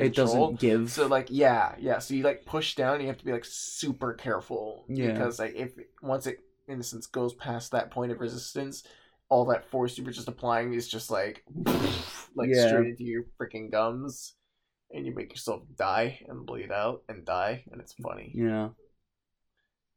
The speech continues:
Speaker 2: I said "and die" twice, yes.
Speaker 1: Everyone in the world has gingivitis. Convince me otherwise.
Speaker 2: Yeah, I know.
Speaker 1: Like, literally, I do not think there is a single person in the world that does not have gingivitis.
Speaker 2: I agree with you there, buddy.
Speaker 1: Yeah.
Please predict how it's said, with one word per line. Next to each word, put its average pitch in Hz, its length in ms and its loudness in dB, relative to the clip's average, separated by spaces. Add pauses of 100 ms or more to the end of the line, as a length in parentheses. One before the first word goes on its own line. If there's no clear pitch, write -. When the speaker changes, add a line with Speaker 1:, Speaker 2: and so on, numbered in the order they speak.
(180)
Speaker 2:
I 156 60 -20
said - 240 -8
"and 90 240 -14
die" 95 220 -6
twice, - 500 -8
yes. - 20 4
Speaker 1:
Everyone 180 640 6 (120)
in 131 140 2
the 127 60 2
world 110 440 4
has 110 180 -4
gingivitis. - 840 -4
Convince 113 420 -2
me 120 140 2
otherwise. - 520 -2
Speaker 2:
Yeah, - 160 -4
I 85 220 -6
know. - 160 -12 (100)
Speaker 1:
Like, 127 240 2
literally, 151 560 8
I 131 200 12
do 135 160 2
not 127 260 4
think 117 280 2 (200)
there 123 220 4
is 117 100 4
a 120 80 4
single 113 340 2
person 110 320 0
in 110 80 0
the 104 60 -4
world 110 240 0
that 113 140 -2
does 113 200 2
not 104 320 0
have 113 140 -2
gingivitis. 104 840 -6
Speaker 2:
I - 440 -12
agree 120 280 -8
with - 180 -14
you 123 160 -8
there, 95 240 -8
buddy. 104 300 -6
Speaker 1:
Yeah. 110 300 2